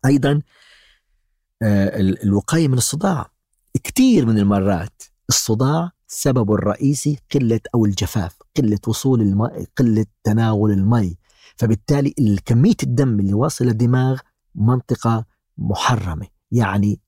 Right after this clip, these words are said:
ما بصير إنه ينقص فيها كمية الأكسجين، لأنه فيها أكسجين اللي بيروح مع الدم. فبالتالي بقل كمية الدم اللي موجودة، ك-، كمية المي اللي هي حكينا تسعين في المية من البلازما هي دم،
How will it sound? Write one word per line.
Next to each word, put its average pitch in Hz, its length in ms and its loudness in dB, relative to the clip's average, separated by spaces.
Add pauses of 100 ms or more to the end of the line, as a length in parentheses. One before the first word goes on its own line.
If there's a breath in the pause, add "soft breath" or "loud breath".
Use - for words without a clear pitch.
ما 113 120 2
بصير 120 480 0
إنه 110 160 2
ينقص 110 340 -2
فيها 98 240 -2
كمية 98 340 0
الأكسجين، 101 520 0
لأنه 92 220 -2
فيها 98 240 -2
أكسجين 123 520 -2
اللي 95 140 -4
بيروح 95 220 -2
مع 92 140 0
الدم. 92 360 0 (560 loud breath)
فبالتالي 123 680 0
بقل 196 540 2
كمية 127 380 2
الدم 117 280 0
اللي 107 120 2
موجودة، 113 420 2
ك-، - 320 -4
كمية 117 340 2
المي 107 420 2 (200)
اللي 95 200 0
هي 85 60 -2
حكينا 104 260 -2
تسعين 139 340 0
في 117 80 -6
المية 113 280 0
من 98 140 2
البلازما 95 640 0
هي 101 160 0
دم، 90 300 -2